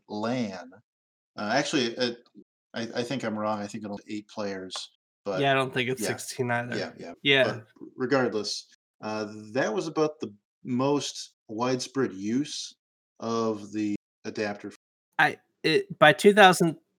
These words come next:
Speaker 2: three, the only one we had, did we even ha-, we had Xbox Live at that point. I think that's the only one, though. Um, no one else.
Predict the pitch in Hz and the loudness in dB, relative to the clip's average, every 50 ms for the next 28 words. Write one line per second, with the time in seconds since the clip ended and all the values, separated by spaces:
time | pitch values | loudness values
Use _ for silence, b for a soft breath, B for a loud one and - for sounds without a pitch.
0 | _ - 151 156 160 165 156 135 135 139 143 - 147 143 151 160 160 156 143 147 | _ 2 4 6 8 8 6 6 4 2 4 6 6 6 8 8 6 6 6 6
1 | 147 143 139 139 135 131 131 143 139 139 139 135 123 131 - 131 127 131 143 143 | 6 6 6 4 4 4 6 8 10 10 10 8 6 0 -4 -4 0 2 2 4
2 | 143 156 165 160 160 143 - - 139 131 135 143 160 170 160 147 139 139 - - | 4 2 2 2 0 0 0 -2 -2 2 2 2 6 6 6 8 6 4 2 4
3 | - 131 131 131 - - 131 123 127 135 135 123 127 120 - 123 123 - - - | 4 4 4 4 2 4 6 8 10 8 8 6 2 0 2 0 0 0 -2 -4
4 | - 123 123 123 123 - - 131 - - 131 127 - - - - - 143 - - | -4 -4 -2 -2 -4 -8 -10 -10 -4 -4 -4 -2 -2 -4 -4 -2 -6 -6 -2 0
5 | 131 127 127 127 123 123 127 131 131 131 117 - 98 104 120 123 - _ _ _ | 0 0 2 0 0 2 2 4 4 2 0 0 0 -2 -2 -4 -10 _ _ _
6 | _ _ _ _ _ _ _ _ _ _ _ _ _ _ _ _ _ _ _ _ | _ _ _ _ _ _ _ _ _ _ _ _ _ _ _ _ _ _ _ _
7 | _ _ _ - 139 135 135 - - - - - 135 - _ _ _ _ _ - | _ _ _ -6 -4 -4 -4 -4 -6 -8 -10 -12 -14 -18 _ _ _ _ _ -4
8 | 143 135 135 131 135 139 135 131 131 127 131 135 131 117 - - - - | -2 0 2 4 4 4 4 4 4 4 4 4 2 0 -6 -8 -8 -8